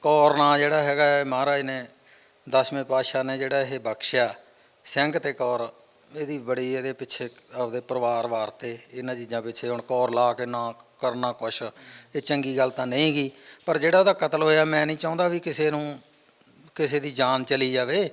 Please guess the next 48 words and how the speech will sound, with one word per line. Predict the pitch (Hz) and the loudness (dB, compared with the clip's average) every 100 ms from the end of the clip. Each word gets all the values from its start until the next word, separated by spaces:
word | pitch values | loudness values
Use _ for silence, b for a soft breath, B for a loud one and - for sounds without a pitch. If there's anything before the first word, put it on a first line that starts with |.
| B B B B | B B B B
ਪਰ | 202 | -4
ਜੇ | 165 185 180 | 0 2 2
ਹੁਣ | 180 180 | 2 -2
ਕੋਈ | 180 175 170 | -4 -2 -2
ਬੰਦਾ | 156 151 151 | -4 -2 0
ਨਹੀਂ | 151 135 156 180 | 0 -2 -2 -2
ਉਸ | 165 135 | -2 -2
ਗੱਲ | 147 139 | 0 -2
ਤੋਂ | 131 139 | -2 -6
ਸੁਧਰਦਾ | - 135 156 151 | -6 -2 0 0
ਹੀ | 151 | -2
ਨਹੀਂ | 143 | -2
ਹੈਗਾ, | 139 139 147 | -4 -2 -2
ਤਾਂ | 147 | -2
ਅਕਸਰ | 135 - 135 | -4 -4 -6
ਕੋਈ | - 139 139 | -4 -6 -4
ਉਹਦੇ | 131 139 151 | -4 -2 -2
ਪਾਪਾਂ | - 127 - 131 | 2 0 0 -2
ਦਾ | 123 | 0
ਜਿਹੜਾ | 123 135 | 2 0
ਭਾਂਡਾ | - 156 120 113 | 0 -2 0 -2
ਹੁੰਦਾ | 117 117 117 B B B | -2 -4 -4 B B B
ਉਹ | 180 | -4
ਭਰ | 180 185 | 2 4
ਜਾਂਦਾ, | 143 139 135 135 | 4 2 4 2
ਫਿਰ | 127 | 2
ਉਹ | 147 | -4
ਪ੍ਰਮਾਤਮਾ | 139 139 135 127 135 135 | -4 0 0 0 -2 -4
ਨੇ | 135 | -6
ਉਹਦਾ | 135 | -8
ਤਾਂ | 131 127 | -8 -8
ਕੋਈ | 123 | -6
ਹੱਲ | 113 104 | -6 -6
ਕਰਨਾ। | 98 92 - - b b b 139 | -10 -12 -16 -20 b b b 0
ਮੈਂ | 147 165 | 2 2
ਨਹੀਂ | 180 | 2
ਚਾਹੁੰਦਾ | 180 185 | 4 4
ਵੀ | 170 170 | 4 4
ਇਹ | 196 | 4
ਕਰਦੇ | 180 143 147 | 4 4 4
ਜਾਂ | 151 156 | 2 2
ਕੋਈ | 160 | 2
ਹੋਰ | 151 | 0
ਕਰਦੇ, | 160 165 | 2 2
ਵੀ | 175 | 0
ਪਾਪ | - 175 170 165 170 165 139 | 4 8 8 8 2 -10 2
ਜ਼ਿਆਦਾ | 156 156 151 | 4 6 4
ਕੋਈ | 147 151 | 2 -6